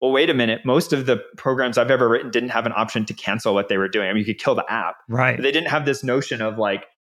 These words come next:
Speaker 1: stopping halfway through. You start them and they either, you know,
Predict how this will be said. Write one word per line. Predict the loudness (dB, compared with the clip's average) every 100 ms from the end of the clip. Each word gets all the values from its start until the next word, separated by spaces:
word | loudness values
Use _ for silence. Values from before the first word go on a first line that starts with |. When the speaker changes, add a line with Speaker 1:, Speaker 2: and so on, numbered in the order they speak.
| -16
Speaker 1:
stopping | -6 0 2 2 0
halfway | 0 0 2 0
through. | 0 0
You | 0
start | 0 0 2 2
them | 0 -2 -6 _ -6
and | -2
they | 0
either, | 2 4 4 2 -4 -20 _ _ _ -6
you | 0 2
know, | 4 4 0